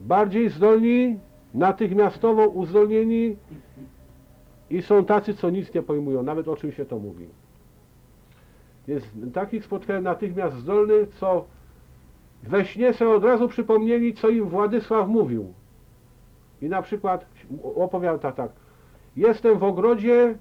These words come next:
i widzę, rośnie drzewo. I przypomniałam sobie, co Władysław mówił, że jak zobaczysz takie drzewo albo jakiś strój, albo coś, to sobie to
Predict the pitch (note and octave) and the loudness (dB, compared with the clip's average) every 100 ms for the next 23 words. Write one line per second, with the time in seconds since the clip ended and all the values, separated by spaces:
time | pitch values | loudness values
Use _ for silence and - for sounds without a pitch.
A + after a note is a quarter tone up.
0 | _ _ D3+ D#3+ G#3+ G#3 G3+ - F#3+ C#3 | _ _ -12 -6 0 2 2 0 -2 -2
1 | C3 A2 G#2+ G2+ - _ _ _ _ _ | -2 -2 -4 -6 -16 _ _ _ _ _
2 | _ _ _ _ _ _ E3 F3 B3+ A#3+ | _ _ _ _ _ _ -6 -2 2 4
3 | A3+ B3 A#3+ A3+ A#3+ A3+ A3+ A3 A3+ G#3+ | 6 6 6 4 2 4 2 4 2 4
4 | G#3 G3+ F#3+ D#3+ C#3+ B2 C3 C3 F3 E3 | 2 2 2 2 2 2 2 2 2 2
5 | D3+ G3 F#3+ F#3 E3 - A2 D#3+ G#3 G3 | 0 -2 -2 -4 -6 -6 -4 0 0 2
6 | D#3+ D#3 C3 A#2+ - D#3 D#3 - E3+ - | 0 0 -4 -10 -6 -4 -4 -6 -8 -10
7 | _ _ - _ _ _ _ _ _ _ | _ _ -20 _ _ _ _ _ _ _
8 | - G3+ G3 A3 G3+ F#3 | -4 -2 0 2 2 0